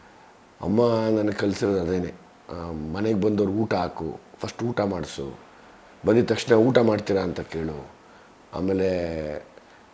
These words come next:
ನಿನ್ನ ಕೈಯಲ್ಲಾದಷ್ಟು ನೀನು ಸಹಾಯ ಮಾಡು. ನಿನ್ನ, ನೀನು ಎಷ್ಟು ಸಹಾಯ ಮಾಡ್ತೀಯೋ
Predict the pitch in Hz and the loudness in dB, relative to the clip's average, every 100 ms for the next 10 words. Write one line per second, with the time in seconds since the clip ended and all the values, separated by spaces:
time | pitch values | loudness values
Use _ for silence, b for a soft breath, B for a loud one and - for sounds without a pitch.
0 | - 110 101 110 120 120 107 107 123 104 | -2 0 4 6 6 6 4 2 2 2
1 | 101 - 92 98 95 90 85 78 - - | 2 0 -2 0 0 0 -2 -6 -10 -16
2 | - 107 127 139 117 151 170 135 - 117 | -6 -2 2 2 4 4 6 4 2 2
3 | 113 110 101 90 - 143 | 2 2 0 -2 -2 -4